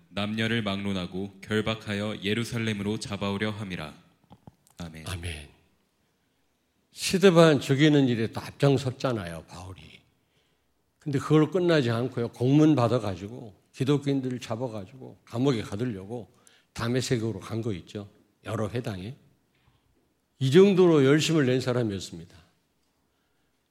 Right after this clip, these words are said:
Speaker 2: 여러분, 복음의 가치를 모르면 열심을 낸다고 하면서 복음을 맡게 돼요. 뭔가 잘한다고 하면서도 교회 해가 된다니까.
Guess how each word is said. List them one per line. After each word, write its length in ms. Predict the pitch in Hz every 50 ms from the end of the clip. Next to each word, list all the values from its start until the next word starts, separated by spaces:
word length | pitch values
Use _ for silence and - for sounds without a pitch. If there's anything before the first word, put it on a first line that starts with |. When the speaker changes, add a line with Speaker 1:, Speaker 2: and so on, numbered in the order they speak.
| _ _ _ _ _ -
Speaker 2:
여러분, 420 | 147 147 156 139 143 135 120 -
복음의 460 | - - 131 123 135 165 170 160 147
가치를 480 | - - 117 113 - - 143 160 156 143
모르면 760 | 127 107 110 110 110 107 117 135 147 135 101 90 87 87 101
열심을 560 | 107 131 139 135 - - 185 180 170 165 151
낸다고 380 | 131 120 139 139 151 135 120
하면서 720 | 120 131 147 165 170 170 165 165 170 170 165 165 170 165 - - - _ _ _ _ _ _ _ _
복음을 380 | - 151 151 151 160 151 143
맡게 340 | 131 104 90 - - - 90
돼요. 200 | 78 82 80 78 - _ _ _ _ _ _ _ _ _ _ _ _ _ _ _ _ _ _ _ _ _ _ _ _ _ _ _ _ _ _ _ _ _ _ _ _ _ _
뭔가 460 | _ 127 147 170 180 170 156 156 143 -
잘한다고 560 | - - - 131 143 143 160 165 160 131 139
하면서도 560 | 143 160 170 175 170 135 143 143 135 123 -
교회 280 | - 139 147 151 143 123
해가 280 | 131 160 175 196 185
된다니까. 600 | 156 156 135 120 110 98 87 85 85 - 135 143